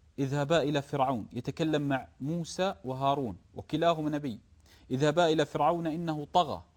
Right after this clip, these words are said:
فقولا له قولا لينا لعله يتذكر أو يخشى". الآن كلنا الآن لو قلت: "ما تستفيد من هذه الآية؟"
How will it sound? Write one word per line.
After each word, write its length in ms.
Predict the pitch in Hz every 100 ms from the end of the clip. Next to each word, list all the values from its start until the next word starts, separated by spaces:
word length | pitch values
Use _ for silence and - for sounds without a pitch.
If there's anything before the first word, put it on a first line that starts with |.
| _ _
فقولا 600 | 143 135 202 196 170 151
له 260 | 165 151 -
قولا 260 | 175 160 139
لينا 640 | 139 160 160 160 175 233 - _ _ 135
لعله 640 | 139 170 185 160 143 135
يتذكر 640 | 135 139 139 175 - 196
أو 260 | 196 139 127
يخشى". 320 | 101 - 87 90 _ _ _ - _ _ _ _ _ _ - - _ - - -
الآن 320 | 143 190 254 202
كلنا 520 | - 330 247 185 160
الآن 380 | 139 151 156 - - - _ _ 165
لو 120 | 165
قلت: 360 | 190 220 -
"ما 180 | 117 214
تستفيد 800 | 202 180 - 170 - 156 180 151
من 120 | 151
هذه 260 | 151 139 135
الآية؟" 480 | 135 123 113 113